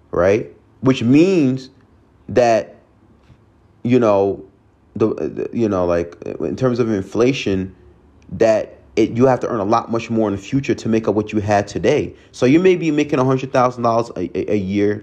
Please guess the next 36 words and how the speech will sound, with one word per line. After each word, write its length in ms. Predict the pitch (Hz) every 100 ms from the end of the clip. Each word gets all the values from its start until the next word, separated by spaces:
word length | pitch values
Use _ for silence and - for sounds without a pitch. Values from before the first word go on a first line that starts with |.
| -
today, 300 | 107 101 101
for 160 | 101
example, 560 | 95 92 101 - 117 117 -
or 80 | 120
you 60 | 127
might 140 | 123
be 60 | 123
making 240 | 120 -
fifty 240 | - 120
thousand 260 | 113 104 104
dollars 200 | 104 101
a 40 |
year 140 | 104 104
today. 420 | - 98 110 - - _ _ _
But 400 | 98 143 135 - -
in 120 | 143
order 160 | 175
to 100 | 196
have 100 | 196 175
that 120 | 175
same 420 | - 156 160 160
fifty 280 | - 139 151
thousand 300 | 147 135 143
dollar 180 | 135 120
equivalent 460 | - 139 147 156
with 120 | 127
inflation 500 | 113 110 120 120 135
raising 300 | 117 113 117
at, 40 | 98
like, 140 | 95
three 120 | 110
to 60 | 107
four 180 | 95 87
percent 380 | - - 101 -
per 120 | 95
year 460 | 90 98 131 160